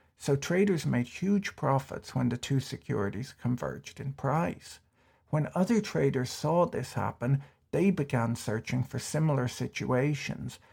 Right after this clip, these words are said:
so that they could do the same, and they all found Volkswagen,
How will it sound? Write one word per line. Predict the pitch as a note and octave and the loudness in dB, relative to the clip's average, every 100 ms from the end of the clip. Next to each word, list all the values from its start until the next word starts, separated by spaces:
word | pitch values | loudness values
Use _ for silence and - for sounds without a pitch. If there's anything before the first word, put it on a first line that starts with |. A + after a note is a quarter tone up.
| _ | _
so | - C#3 | -2 -2
that | C#3 B2 | 0 0
they | C#3+ E3+ | 2 4
could | G3 D3 - | 2 -2 -2
do | A2 | -4
the | - - | -2 -4
same, | - C#3+ A#2 - - _ _ - | 0 2 2 -2 -12 _ _ 2
and | B2+ | 2
they | B2 - - | 4 -2 0
all | C#3+ C3+ | 4 2
found | - G#2 G2+ A2 | 2 -2 -2 -6
Volkswagen, | C3 A#2+ E3 E3 - - - - - | 0 2 2 -2 -6 -6 -6 -12 -16